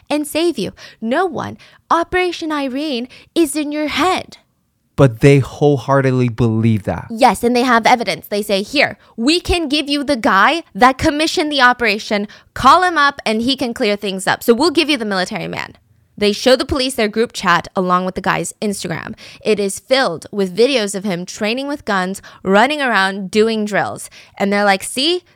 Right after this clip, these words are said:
Speaker 1: this guy is special forces. He's in the military." The police don't even know how to respond.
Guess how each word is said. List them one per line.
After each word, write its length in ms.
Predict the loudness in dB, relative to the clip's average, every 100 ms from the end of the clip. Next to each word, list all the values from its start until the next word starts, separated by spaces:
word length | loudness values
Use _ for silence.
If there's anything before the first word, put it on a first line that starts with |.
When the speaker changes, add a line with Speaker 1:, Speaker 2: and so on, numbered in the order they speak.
| _
Speaker 1:
this 200 | -4 -2
guy 220 | 2 4
is 140 | 2
special 420 | -2 0 0 2 -4
forces. 520 | 0 0 0 -4 -8
He's 140 | -6
in 60 | -6
the 60 |
military." 720 | -2 -2 -2 -4 -10 -12 -18 _ _ _ _ _ _
The 80 | 2
police 320 | 4 4 2
don't 140 | 2 2
even 200 | 2 0
know 120 | -2
how 120 | -2
to 80 | -2
respond. 680 | -4 -8 -4 -4 -4 -16